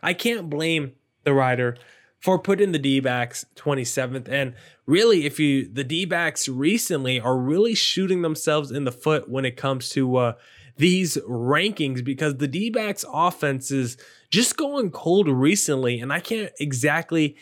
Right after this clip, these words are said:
pinpoint as to what, what the reason is. I, I think it's honestly just because of, uh, injuries and the, the lineup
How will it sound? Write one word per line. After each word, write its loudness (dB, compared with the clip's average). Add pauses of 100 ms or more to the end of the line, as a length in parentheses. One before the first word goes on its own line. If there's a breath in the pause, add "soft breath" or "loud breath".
(280 soft breath)
pinpoint 0
as -2
to 2
what, -2
what -2
the 0
reason 2
is. 0
I, 0
I -4
think 0
it's 0
honestly 2
just -4
because 2
of, 0 (260 soft breath)
uh, 0
injuries 4
and 0
the, 2
the -2
lineup -2